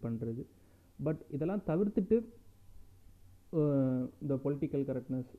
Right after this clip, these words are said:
யாரையும் ஸ்டீரியோடைப் பண்ணாம maybe இன்னும் பெட்டரா எடுத்துருந்துருக்கலாம் அப்படின்னு தான் எனக்கு தோணுச்சு. So, லவ் பண்ணிட்டு இருக்கவங்க இந்த படத்தை பார்த்தீங்க அப்படின்னா, நம்பர் எக்ஸ்சேஞ்ச் பண்றதை தாண்டி பாஸ்வேர்டு எக்ஸ்சேஞ்ச்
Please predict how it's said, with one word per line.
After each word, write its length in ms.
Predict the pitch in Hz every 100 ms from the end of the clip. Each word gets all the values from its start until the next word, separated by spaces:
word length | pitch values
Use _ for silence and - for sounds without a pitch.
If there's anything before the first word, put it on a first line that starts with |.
| -
யாரையும் 360 | - 135 135 143
ஸ்டீரியோடைப் 380 | 160 156 147 135 -
பண்ணாம 580 | 123 131 147 151 151 160 - - 143 127
maybe 200 | 143 143
இன்னும் 280 | 143 143
பெட்டரா 220 | 123 117 160
எடுத்துருந்துருக்கலாம் 680 | 135 123 139 123 - 117 - - -
அப்படின்னு 240 | 123 131
தான் 140 | 127 131
எனக்கு 280 | 123 123 123
தோணுச்சு. 380 | 123 117 - 151 - - - - - - -
So, 340 | 120 117 113 110 - - - -
லவ் 220 | 131 190
பண்ணிட்டு 340 | 190 180 170
இருக்கவங்க 180 | 160 151
இந்த 140 | 151
படத்தை 300 | 123 120 135 131
பார்த்தீங்க 400 | 123 123 135 131
அப்படின்னா, 460 | 113 117 131 170
நம்பர் 360 | 131 123 165 175
எக்ஸ்சேஞ்ச் 420 | 139 - - 147 135
பண்றதை 440 | 127 127 127 120 113
தாண்டி 480 | - 139 139 135 - - - - - - - -
பாஸ்வேர்டு 500 | 135 160 180 160 135
எக்ஸ்சேஞ்ச் 280 | 127 151 147